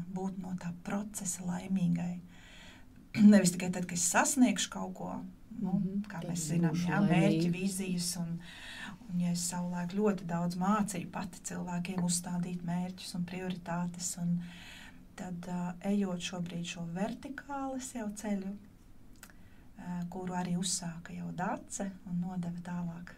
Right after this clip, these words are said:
Speaker 1: ceļu Kamēlijai, kad uz šī ceļa parādījās Kamēlija, tad, ām,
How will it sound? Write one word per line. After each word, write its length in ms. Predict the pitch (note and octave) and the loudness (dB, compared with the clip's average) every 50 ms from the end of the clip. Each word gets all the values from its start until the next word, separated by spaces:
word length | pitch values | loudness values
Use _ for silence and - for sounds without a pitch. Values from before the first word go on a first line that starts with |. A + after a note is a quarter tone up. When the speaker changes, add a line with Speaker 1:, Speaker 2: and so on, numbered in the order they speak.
| - - | -18 -16
Speaker 1:
ceļu 340 | - - F3+ F3 F3 F3 F3 F3 | -12 -6 -4 -2 -2 -2 -2 -4
Kamēlijai, 840 | - A#3 B3 - C4+ A#3 G#3 G3+ F#3+ F#3+ F#3 F#3 F3+ F3+ F3+ F3 F3 | -4 -4 -4 -2 -2 -2 -2 -2 -2 -4 -6 -6 -8 -8 -8 -8 -10
kad 160 | - - - | -12 -14 -12
uz 80 | F3 | -12
šī 240 | F3 - - G3 F3+ | -10 -10 -10 -12 -12
ceļa 280 | F3+ - F#3 F3+ F3 F3 | -10 -8 -6 -6 -6 -6
parādījās 760 | F3 F3+ F3 F3 F3 F3 F3 F3 F3 F3+ F3+ - - - - | -8 -10 -8 -8 -6 -6 -6 -6 -6 -8 -8 -10 -8 -8 -8
Kamēlija, 640 | - - A#3+ A#3+ A#3 G#3 G3 F#3+ F#3 F#3 F#3 F3+ F#3 F#3 - - - - - - - F3+ - - - - - - - - - - - | -6 -2 -2 0 0 0 -2 -4 -6 -8 -8 -10 -10 -10 -12 -14 -18 -18 -18 -18 -18 -18 -16 -16 -16 -18 -18 -18 -20 -20 -20 -20 -12
tad, 360 | - F#3+ F#3 F#3 F3 F3 F3 | -8 -6 -6 -4 -6 -4 -4
ām, 460 | F#3 F#3 F#3 F#3 F#3 F#3 F3+ F3+ F3+ | -4 -4 -4 -4 -2 -2 -2 -2 -2